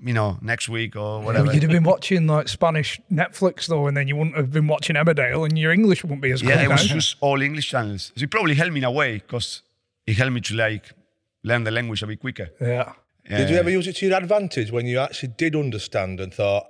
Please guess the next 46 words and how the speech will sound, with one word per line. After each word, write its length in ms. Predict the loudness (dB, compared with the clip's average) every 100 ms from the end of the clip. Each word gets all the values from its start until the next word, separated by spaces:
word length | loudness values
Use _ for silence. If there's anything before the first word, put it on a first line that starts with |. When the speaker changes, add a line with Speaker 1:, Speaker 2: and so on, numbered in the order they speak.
| _
Speaker 3:
"I'm 80 | -14
just 180 | -12 -12
gonna 140 | -12
pretend 300 | -12 -8 -6
that 100 | -6
I 60 | -8
didn't"? 320 | -8 -8 -10 _ _ _
You 80 | -4
know, 100 | 0
like, 220 | 2 2 0
if 100 | -4
you 60 |
thought, 360 | -2 2 4 4 4
"Somebody 200 | 4 6
just 220 | 6 6 6
give 120 | 4
me 100 | 2
a 80 | 2
fucking," 440 | 0 0 -4 -6 -12 _
<laughs> 260 | _ _ -2
right, 180 | -2 -2 _ -12
m-, 100 | -4
m-, 140 | -2 0 -2 -4 -10
m- 240 | -12 -10 -2
Speaker 1:
Well, 400 | 4 6 6 4 2 2 0
<laughs> 300 | -2 -8 -2
yeah, 360 | 0 2 0 -2 -6 -2
I, 40 |
I 40 |
mean, 220 | 0 0 0
uh, 560 | 0 -2 -2 -2 -4 -6 -2
during 300 | 2 4 2
games, 580 | 0 -2 -4 -6 -8 -16 _ _ _ _ -12
I 140 | -4 -2
could 200 | -2 -2
see 220 | -2 -4
Reedy 380 | -2 -2 -2 -4
and 220 | -4 -8 _ -10
Bobby 220 | -6 -4
Saxton 400 | -2 -4 -4 -6
having 240 | -4 -4 -6
a 60 |
right 260 | -2 -2 0
go 160 | 0
at 60 | 0
me. 280 | -2 -6